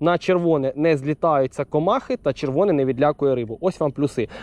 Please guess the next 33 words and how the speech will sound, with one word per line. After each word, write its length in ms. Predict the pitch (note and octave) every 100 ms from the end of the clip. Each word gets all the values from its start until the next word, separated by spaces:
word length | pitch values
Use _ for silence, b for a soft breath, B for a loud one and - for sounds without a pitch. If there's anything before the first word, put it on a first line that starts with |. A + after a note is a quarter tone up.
| B
Але 220 | C3+ D3
зараз 380 | E3 C#4+ E4+ -
я 280 | C#3 D3+ C3+
включаю 560 | - D3 - D3+ B2+
собі 320 | A#2 B2 B2+ C3
най-, 320 | C#3+ D3+ D3
е, 200 | C#3+ C#3
сильніше, 460 | - D#3 D3 - B2
скажімо 360 | A#2+ A#2+ B2
так, 220 | B2 A#2
найбільший, 540 | C3 C3 C3 C#3+ - C3 B B
класніший, 540 | - C#3 - D#3 - B2+
який 200 | - C3
мені 160 | C3
подобається, 580 | A#2+ B2+ C3+ B2 A#2+ B2
режим 300 | C3 B2+ B2+
білого. 440 | A#2+ A#2+ C3+ F#3+ A3+ B B
Та 120 | G3+
включаю, 540 | - D#3+ - E3+ F#3
ось 140 | B2+ -
тут 240 | D#3+ -
є 180 | C3 E3+
функція 460 | - D3+ D#3+ C#3+ B2
ще 280 | - C3+
знищення 420 | B2 C3 - B2 A#2+
комах. 360 | A2+ G#2 - B B B
Ставлю 420 | - E3 D3+ B2+ -
ось 140 | C3
тут 180 | D#3+ C#3+
собі 300 | C#3+ C3+ B2+ B B B B B2
на 200 | D3+ G3
стієчку 600 | - C3 A#2+ A#2+ - F3+
свою. 400 | - G3 G#3+